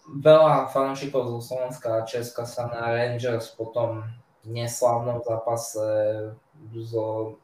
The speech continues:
so Slaviou, zle sa na nich pozerá, ako. Ale zase ja to beriem, že to bolo, bolo Gerrardové Rangers a to Rangers pod Van Bronckhorst, už je proste za mňa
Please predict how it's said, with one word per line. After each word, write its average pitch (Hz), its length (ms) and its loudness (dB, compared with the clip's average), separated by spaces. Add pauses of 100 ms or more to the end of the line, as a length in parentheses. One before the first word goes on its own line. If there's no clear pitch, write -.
(420)
so 113 160 -2
Slaviou, 113 880 2 (160)
zle 123 240 8
sa 113 240 2
na 113 160 -2
nich - 160 -16
pozerá, 113 560 -2
ako. 135 240 -6 (800)
Ale 120 960 2 (400)
zase 147 400 6
ja 147 80 6
to 143 160 0
beriem, 135 400 0
že 123 160 -8
to 131 160 -4
bolo, 120 560 2 (800)
bolo 123 400 4
Gerrardové 117 640 -2
Rangers 120 560 -4 (300)
a - 80 -8
to 127 560 2
Rangers 120 400 -4
pod 117 320 -8 (160)
Van 113 240 -6
Bronckhorst, 117 560 -6
už 123 300 -6
je 113 180 -4
proste 117 320 -8 (240)
za 117 160 -2
mňa 120 200 -4